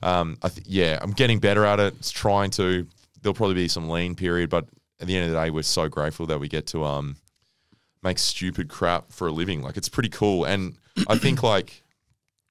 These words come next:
I remember just being, uh, in jobs and, you know, you're depressed and,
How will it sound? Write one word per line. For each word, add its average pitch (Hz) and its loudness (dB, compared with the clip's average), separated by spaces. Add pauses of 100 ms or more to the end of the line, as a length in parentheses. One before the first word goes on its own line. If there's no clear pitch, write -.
(720)
I 98 2
remember 110 6
just 95 -2
being, 98 0 (420)
uh, 87 2
in 92 -2
jobs 95 2
and, 80 -6
you 85 -8
know, 80 -2
you're 78 -4
depressed - 0 (140)
and, 80 -4